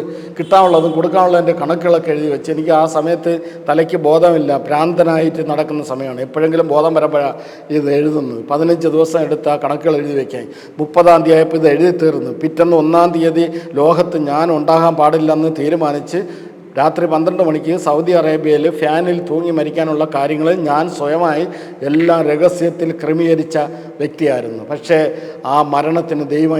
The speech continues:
എന്നെ വിട്ടില്ല. ഹല്ലേലൂയ. രാത്രി, ഹല്ലേലൂയ, ഞാൻ അറിയാതെ ദൈവം ഒരു ദൂതനെ എൻ്റെ റൂമിലേക്ക് അയച്ച് ആ ദൂവൻ-, ദൂതൻ മുഖാന്തരം ആ മരണത്തിൽ നിന്ന് എന്നെ വിടുവിച്ച്, ഹല്ലേലൂയ, ഒരു പ്രാർത്ഥന സ്ഥലത്ത് എന്നെ കൊണ്ടുപോകാൻ തക്കവണ്ണം ഇടയായി.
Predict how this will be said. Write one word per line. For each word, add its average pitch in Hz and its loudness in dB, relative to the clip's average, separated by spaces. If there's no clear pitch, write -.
എന്നെ 143 -2
വിട്ടില്ല. 135 -4
ഹല്ലേലൂയ. 131 -4
രാത്രി, 143 0
ഹല്ലേലൂയ, 139 -4
ഞാൻ 151 0
അറിയാതെ 151 2
ദൈവം 156 0
ഒരു 139 -6
ദൂതനെ 156 2
എൻ്റെ 156 2
റൂമിലേക്ക് 160 6
അയച്ച് 156 0
ആ 151 2
ദൂവൻ-, 165 4
ദൂതൻ 165 4
മുഖാന്തരം 160 4
ആ 156 4
മരണത്തിൽ 160 -2
നിന്ന് 170 0
എന്നെ 156 2
വിടുവിച്ച്, 160 2
ഹല്ലേലൂയ, 156 4
ഒരു 160 4
പ്രാർത്ഥന 160 2
സ്ഥലത്ത് 156 -4
എന്നെ 143 -4
കൊണ്ടുപോകാൻ 151 0
തക്കവണ്ണം 131 -6
ഇടയായി. 110 -10